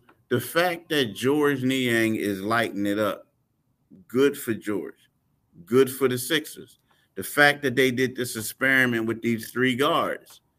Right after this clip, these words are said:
is something they're working on. They won the game.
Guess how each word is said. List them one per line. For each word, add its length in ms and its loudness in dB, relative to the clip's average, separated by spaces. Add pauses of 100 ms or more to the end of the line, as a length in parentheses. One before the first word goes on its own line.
(360)
is 200 -8
something 260 0
they're 160 2
working 440 2
on. 340 -8
They 160 2
won 320 0
the 80 0
game. 420 -6